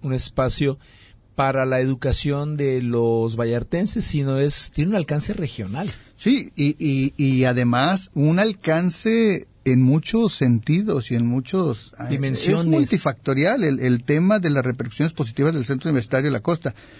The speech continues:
Speaker 2: el crec-, pero también negativo. Ha promovido un desarrollo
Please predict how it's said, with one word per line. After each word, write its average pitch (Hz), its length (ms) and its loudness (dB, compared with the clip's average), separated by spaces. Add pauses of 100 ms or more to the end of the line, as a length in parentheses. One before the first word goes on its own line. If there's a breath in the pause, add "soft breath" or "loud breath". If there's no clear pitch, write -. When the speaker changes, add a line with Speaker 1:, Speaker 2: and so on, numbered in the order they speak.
(220 loud breath)
Speaker 2:
el 127 220 0
crec-, 117 300 -6
pero 127 240 0
también 120 640 -2
negativo. 196 500 -6 (140)
Ha 131 480 -2
promovido 131 680 0
un 131 300 -4
desarrollo 127 880 -2